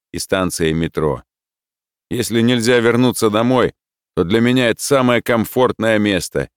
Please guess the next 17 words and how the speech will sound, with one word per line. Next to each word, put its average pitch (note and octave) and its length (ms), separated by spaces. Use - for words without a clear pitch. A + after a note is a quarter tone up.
Я D3+ 140
ведь D3 180
повар. B2+ 420
Надеюсь, G#2+ 600
хоть B2+ 260
это A2 300
ты E2+ 160
сможешь C3+ 640
устроить?» G#2+ 760
В F2 80
ответ E3+ 400
Сохо G#2+ 560
кивнула G2+ 600
и - 160
посмотрела E2+ 680
на D#2+ 140
меня. C2+ 420